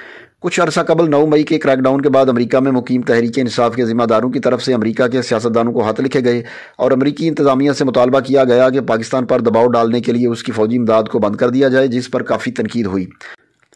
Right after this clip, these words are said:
अपनी गिरफ्तारी से कबल तहरीक इंसाफ को "हम कोई ग़ुलाम हैं" का बयानिया देने वाले इमरान खान खुद भी अमरीकी सियासी रहनुमाओं से पाकिस्तान पर दबाव डालने के लिए बात करते रहे। वो सब कुछ जो इमरान खान और तहरीक इंसाफ ने किया,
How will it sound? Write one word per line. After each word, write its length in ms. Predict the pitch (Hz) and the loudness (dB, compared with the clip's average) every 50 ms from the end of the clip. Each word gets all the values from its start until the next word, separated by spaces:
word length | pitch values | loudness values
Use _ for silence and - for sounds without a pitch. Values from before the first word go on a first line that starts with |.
| _ _ - | _ _ -6
अपनी 220 | 143 151 165 175 165 | -4 -2 -2 0 0
गिरफ्तारी 420 | 160 160 156 - 156 143 143 165 | 2 0 2 2 2 0 2 0
से 120 | 160 170 | -2 -2
कबल 220 | 151 156 147 156 156 | 0 2 2 2 2
तहरीक 320 | 127 151 131 131 139 127 156 | 2 2 0 0 0 0 -2
इंसाफ 360 | 147 131 - - 123 127 123 | -2 -2 0 0 0 0 0
को 240 | - 127 123 120 - - - - _ _ - - | -2 -2 -2 -4 -6 -12 -20 -20 _ _ -8 -6
"हम 120 | 135 143 | -6 -2
कोई 180 | 135 151 156 151 | 0 2 2 2
ग़ुलाम 340 | 131 120 123 131 143 147 127 | 2 2 2 2 2 0 0
हैं" 200 | 120 123 123 127 - - _ _ _ _ - | 0 -2 -2 -4 -6 -12 _ _ _ _ -2
का 100 | 127 131 | 0 2
बयानिया 360 | 127 127 123 123 131 147 156 | 2 2 2 2 2 2 2
देने 180 | 143 151 151 156 | 2 4 4 4
वाले 200 | 151 151 147 151 | 4 4 4 4
इमरान 260 | 139 127 131 139 131 | 2 2 2 2 0
खान 200 | 131 139 147 143 | 0 0 0 0
खुद 160 | 123 135 143 | 0 -2 0
भी 160 | 139 135 147 147 | 0 0 2 2
अमरीकी 320 | 135 117 123 127 127 151 135 | 2 2 0 -2 -2 -4 -4
सियासी 300 | - - 131 120 117 139 | -2 0 0 0 0 0
रहनुमाओं 400 | 131 120 120 120 120 120 127 135 | 0 0 0 0 0 0 0 0
से 160 | 120 - 131 | 0 -2 -2
पाकिस्तान 440 | 127 - 120 110 117 113 - 131 127 | -2 -2 -4 -4 -4 -4 -4 -4 -2
पर 160 | 110 131 127 | 0 -2 0
दबाव 300 | 120 113 117 110 117 123 127 | 0 0 0 2 2 2 2
डालने 320 | 117 113 113 113 117 123 | 2 2 2 2 0 -2
के 120 | 110 - 117 | -2 -2 -2
लिए 140 | 120 127 113 | 0 0 0
बात 220 | 101 104 110 - | 2 0 0 0
करते 240 | - 117 107 - 113 | -2 -4 -2 0 -2
रहे। 200 | 104 98 98 95 - - _ _ - - - - - - - - - _ _ - | -2 0 -2 -4 -6 -10 _ _ -20 -20 -20 -20 -20 -20 -20 -20 -20 _ _ -8
वो 160 | 117 135 180 190 | -2 0 0 0
सब 240 | 190 - 175 170 156 | 2 0 0 0 0
कुछ 280 | - 175 - - - - | -2 -4 -4 -6 -6 -2
जो 160 | 123 139 156 | 0 2 2
इमरान 280 | 143 127 120 127 147 143 | 4 2 2 2 2 2
खान 220 | 143 147 156 147 | 0 2 2 2
और 140 | 139 139 131 | 2 2 2
तहरीक 380 | - - 123 127 131 127 131 | 0 0 0 0 0 0 0
इंसाफ 340 | 143 131 123 - 123 117 113 | 0 -2 0 0 0 0 0
ने 100 | 123 135 | 0 -2
किया, 240 | 127 120 120 123 117 | -2 0 0 0 0